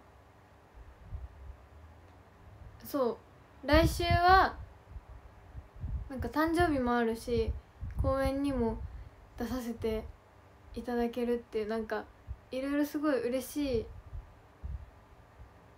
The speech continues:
プラスで自主練とかも行きたいと思ってるから、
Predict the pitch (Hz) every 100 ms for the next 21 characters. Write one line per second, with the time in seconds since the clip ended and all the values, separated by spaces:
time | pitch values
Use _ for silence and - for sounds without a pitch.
0 | - - 262 285 285 294 277 247 294 277
1 | 285 302 262 233 220 - 262 247 233 233
2 | 262 - 240 240 240 262 302 214